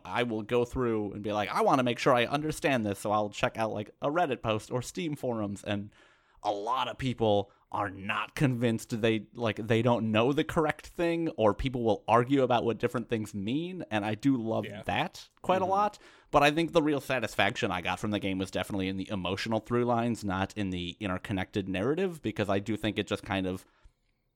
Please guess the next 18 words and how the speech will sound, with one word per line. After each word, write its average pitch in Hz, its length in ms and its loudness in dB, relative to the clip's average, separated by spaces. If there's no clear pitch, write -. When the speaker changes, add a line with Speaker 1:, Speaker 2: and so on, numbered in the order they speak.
Speaker 1:
I 113 100 -2
think 120 280 -4
the 123 80 0
game 110 480 0
fumbles 104 580 0
a 101 80 -6
little 101 300 0
bit 92 220 0
at 98 100 -4
the 90 160 -8
end 98 260 -2
here 95 280 -4
in 95 180 -4
explaining 101 800 -4
all 147 200 4
of 160 100 0
that 170 180 0
stuff, 180 400 -2